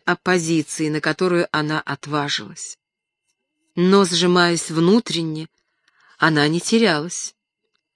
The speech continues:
Я не обязана отчитываться перед вами, но так как скрывать мне нечего, я скажу.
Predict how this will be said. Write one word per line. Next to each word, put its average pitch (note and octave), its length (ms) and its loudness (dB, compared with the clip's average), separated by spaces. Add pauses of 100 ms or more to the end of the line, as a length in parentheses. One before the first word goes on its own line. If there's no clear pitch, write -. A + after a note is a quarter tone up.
(480)
Я A#3 320 6
не D#4 100 8
обязана G3 720 4
отчитываться B3 840 -2
перед B3 260 2
вами, F3 380 2 (800)
но F#3 240 0
так G3+ 240 0
как G3 220 -2
скрывать G3+ 560 4
мне F3 200 2
нечего, A#3 480 2 (540)
я F3+ 300 4
скажу. G#3 500 0